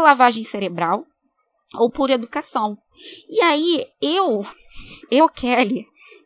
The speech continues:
eu vou, eu não vou recomendar que vocês façam lavagem cerebral, que é o, é o chamado doutrina. Especialmente porque eu sou contra religiões. O que eu não, uma das coisas que eu não gosto, que eu não gosto na religião, a mentira, né? Tá,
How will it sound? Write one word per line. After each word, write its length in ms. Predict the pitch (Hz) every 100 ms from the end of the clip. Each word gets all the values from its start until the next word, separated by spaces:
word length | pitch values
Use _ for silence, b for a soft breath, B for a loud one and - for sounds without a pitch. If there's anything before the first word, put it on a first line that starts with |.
| -
eu 140 | 262
vou, 120 | 277
eu 220 | 302 294 330
não 140 | 349
vou 220 | 320 320
recomendar 600 | 311 302 302 294 277 269
que 100 | 262
vocês 300 | 254 262 254
façam 320 | - 233 240
lavagem 400 | 247 240 233 233
cerebral, 640 | 247 254 247 277 233 202 196
que 120 | 202
é 20 |
o, 80 | 196 -
é 200 | 320 330
o 300 | 208 202 208
chamado 420 | 208 202 196 202
doutrina. 680 | 196 226 - 247 240 185 - B B B B B
Especialmente 640 | - - 339 330 311 294 214
porque 220 | 320 320
eu 60 |
sou 180 | 311 330
contra 360 | - 330 - 427
religiões. 800 | 262 202 170 170 160 175 - - _ -
O 160 | 220
que 120 | 214 247
eu 60 |
não, 180 | 269 370 302
uma 180 | 233 302
das 240 | 277 247
coisas 500 | - 214 214 202 175
que 60 | -
eu 60 | 175
não 140 | 175
gosto, 280 | 339 - - B B -
que 60 |
eu 60 | 349
não 60 |
gosto 220 | 311 294 254
na 80 |
religião, 560 | 254 240 226 220 180 165
a 80 | 185
mentira, 580 | 226 240 - 180 160 220 _
né? 240 | - 185 185 b b b -
Tá, 280 | 175 -